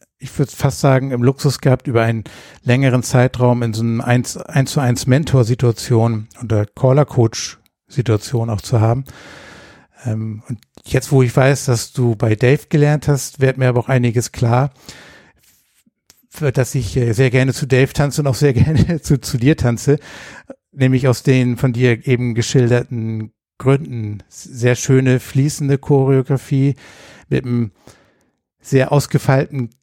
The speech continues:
Timing und, äh, her-, hineinfallen in, in auch ungewöhnliche Kombinationen, wo man gar nicht merkt, dass hier ungewöhnlich ist, weil man ein Stück weit hineinfallen darf, ähm, und auch das Gespür für dieses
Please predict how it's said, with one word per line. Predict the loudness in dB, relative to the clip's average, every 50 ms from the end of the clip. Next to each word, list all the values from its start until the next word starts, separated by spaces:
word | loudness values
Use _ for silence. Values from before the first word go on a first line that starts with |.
| _ _
Timing | -4 -2 0 2 2 2 2 2 0 0 0 0 -2 -2 -4 -4 -6
und, | -4 -2 -2 -2 -2 -4 -6 -2
äh, | 0 0 2 2 2
her-, | 2 0 0 0 -2 -4
hineinfallen | -4 -2 0 2 2 2 0 -2 -2 0 0 2 4 4 4 2 0
in, | -2 -4 -4 -4 -4
in | -4 -4 -4 -4 -6 -6 -4
auch | -4 -4 -4 -4
ungewöhnliche | -8 -14 _ -2 0 0 2 2 0 2 2 2 2 2 2 0 -2 -2 -4 -4
Kombinationen, | -2 -2 0 0 2 2 0 0 -2 -4 -4 0 2 2 2 2 0 -2 -4 -8 -16 -20 -20 -20 -20 -20 -20 _ _ _ _ _ _ _ -4
wo | -2 0
man | 2 2 2
gar | 2 2 2
nicht | 2 2 2
merkt, | 2 2 2 2 0
dass | 0 0
hier | 0 -2
ungewöhnlich | 0 0 0 2 2 2 2 2 0 0
ist, | 0 2
weil | 2 2 2
man | 2 0 0 -2
ein | -4 -8 -12 -14 -14
Stück | -8 -4 -4 -4 -2 0
weit | 0 0 0 -2
hineinfallen | -2 -2 0 2 2 2 2 0 -2 -2 -2 -2 0 0 0 -2 -2 -2
darf, | 0 2 2 2 2 0 -2 -4 -10 -20 _ -20 _ _ _ _ -20 -20 _ _ _ -6
ähm, | -4 -2 -2 -2 0 -2 -2 -2 -4 -4 -6 -6 -6
und | -4 -2 -2
auch | 0
das | 0 -2 -2 0 0
Gespür | 0 0 -2 -2 0 2 4 4 2
für | 2 0 -2
dieses | 0 0 0 0 0 0 -2 -2 -6 -10 -12 -16